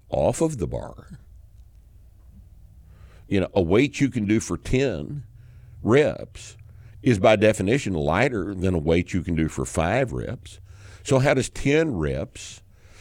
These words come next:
make you stronger than five reps? And what they'll say, "Well, it's, it's the hypertrophy." <laughs>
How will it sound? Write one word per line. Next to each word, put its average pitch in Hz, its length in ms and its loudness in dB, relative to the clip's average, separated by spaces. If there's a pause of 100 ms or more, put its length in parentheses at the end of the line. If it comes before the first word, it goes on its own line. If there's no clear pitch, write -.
(200)
make 120 440 2
you 87 420 -2 (400)
stronger 123 640 0 (140)
than 117 180 -2
five 147 380 0
reps? - 480 -10 (1080)
And 123 200 2
what 113 160 0
they'll 90 120 0
say, - 180 0
"Well, 131 180 4
it's, - 300 -6 (420)
it's - 160 -8
the 98 60 0
hypertrophy." - 760 -8 (3250)
<laughs> - 420 -12